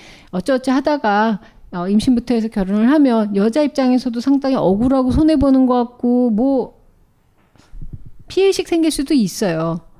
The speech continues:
거기다 성향이 오 번 여자시고. 그런데 남편분은 뭐 무계획이고 그때그때 상황에 맞춰 하는 것 같으니까 어쨌든 한 결혼이지만 내가 온전하게 사랑받고 하지 못했다라는 불만도, 욕구 불만도 생길 수 있는데,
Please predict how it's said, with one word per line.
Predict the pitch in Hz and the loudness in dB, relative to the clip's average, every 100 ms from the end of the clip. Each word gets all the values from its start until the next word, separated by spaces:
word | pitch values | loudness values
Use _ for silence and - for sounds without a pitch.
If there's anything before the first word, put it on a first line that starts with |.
| - - | -16 -4
거기다 | 208 226 208 | -2 0 -2
성향이 | 196 - 320 311 277 226 | -6 -4 2 2 2 2
오 | 190 | 2
번 | 202 262 | 2 2
여자시고. | 220 190 175 - - 160 165 - _ _ _ | 2 2 -2 -4 -12 -14 -14 -20 _ _ _
그런데 | - 269 269 269 247 | -2 2 2 2 0
남편분은 | 196 196 226 269 247 233 226 220 180 - - | -2 -4 0 0 0 -2 -2 -4 -6 -10 -8
뭐 | 208 | -4
무계획이고 | 202 208 254 240 208 190 202 196 | -4 -2 -2 -2 -2 -6 -6 -8
그때그때 | - - 262 - | -10 -4 -2 -2
상황에 | 226 285 302 294 | -6 -2 2 4
맞춰 | 277 151 - 233 | 2 0 -4 -2
하는 | 240 254 | 0 2
것 | 240 | 0
같으니까 | 185 - 226 190 - 208 - - - | -2 -2 0 -2 -4 -8 -10 -20 -6
어쨌든 | 196 202 339 311 320 | -6 -2 -4 0 2
한 | 320 | 4
결혼이지만 | 302 240 233 226 196 185 180 214 | 2 2 2 2 0 -2 -2 -2
내가 | 190 196 208 | -4 -4 0
온전하게 | 208 240 262 330 320 311 | 2 4 6 4 2 0
사랑받고 | 320 359 359 359 349 | 0 -2 -2 -4 -2
하지 | 311 311 311 | -2 -2 -4
못했다라는 | 220 202 254 240 233 233 | -4 -4 -6 -4 -2 -2
불만도, | 226 226 240 254 240 240 | -2 0 2 2 0 -2
욕구 | 226 202 254 | -2 -2 -2
불만도 | 247 240 233 233 | -2 -2 -4 -6
생길 | 311 330 | -4 -4
수 | 320 349 | -4 0
있는데, | 226 185 180 269 202 | 0 0 0 0 -2